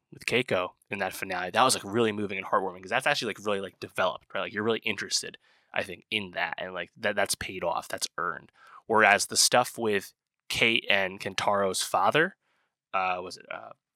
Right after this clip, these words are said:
so that's Keiko's, uh, son, uh, what's his name, Hiroshi, is it? Uh,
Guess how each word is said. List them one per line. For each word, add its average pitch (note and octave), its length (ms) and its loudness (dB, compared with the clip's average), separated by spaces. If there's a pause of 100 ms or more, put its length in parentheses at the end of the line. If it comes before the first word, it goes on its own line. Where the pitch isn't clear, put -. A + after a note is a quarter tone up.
(120)
so - 140 -6
that's - 160 -2
Keiko's, F#2+ 560 -2
uh, F2+ 120 -4
son, G#2 460 2 (480)
uh, - 80 -12
what's - 160 -6
his F#2+ 140 -8
name, E2 140 -10
Hiroshi, F#2+ 520 0 (480)
is F3 220 -2
it? - 120 -4 (720)
Uh, F#2+ 380 6